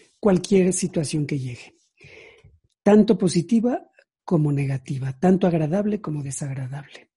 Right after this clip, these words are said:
No permitir que me afecte o lograr que cada vez me afecten menos las cosas.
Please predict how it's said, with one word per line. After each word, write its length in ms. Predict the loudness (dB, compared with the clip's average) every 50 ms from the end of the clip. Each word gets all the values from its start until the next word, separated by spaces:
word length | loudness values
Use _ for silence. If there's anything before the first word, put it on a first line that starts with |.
| _ _ _ _ _ _ _ _ _ _ _ _ _ _ _ _
No 360 | 4 6 6 6 4 4 4
permitir 880 | 4 4 6 6 6 4 4 2 0 -2 2 4 4 6 4 2 0
que 140 | -2 0 0
me 220 | 2 0 0 -2 -4
afecte 720 | -6 -8 -8 -8 -8 -8 -8 -12 _ -20 -20 -20 -20 _ _ _ _ _ _ _ _ _ _ _ _ _ _ _ _ _ _ _ _ _ _ _ _ _ _ _ _ _ _ _ _ _ _ _ _ _ _ _ _ _ _ _ _ _
o 640 | 2 2 2 2 2 2 2 2 2 2 2 2 2
lograr 580 | 2 4 4 4 4 4 4 4 4 2 2 0
que 180 | 0 -2 -2
cada 320 | 0 0 0 0 0 0 -2
vez 600 | 0 0 0 -2 -2 -4 -8 -10 -12 -14 -16 _ _ _ _
me 180 | -2 0 0 0
afecten 680 | -2 -4 -4 -4 -4 -4 -6 -6 -6 -4 -2 -2 -2 -2
menos 420 | -2 -4 -4 -6 -8 -12 -14 -12 -10
las 200 | -10 -8 -8 -10
cosas. 560 | -12 -14 -14 -14 -16 -18 -16 -16 -18 -18 -20